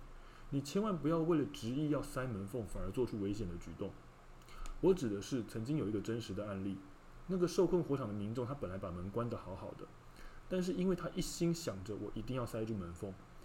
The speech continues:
结果他反而把门打开，跑去外面的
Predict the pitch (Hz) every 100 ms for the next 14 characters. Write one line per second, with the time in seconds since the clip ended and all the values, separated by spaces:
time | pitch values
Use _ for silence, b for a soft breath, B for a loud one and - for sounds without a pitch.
0 | B B - 196 190 196 - 101 107 120
1 | 95 95 113 101 87 110 98 110 - -
2 | 98 143 143 139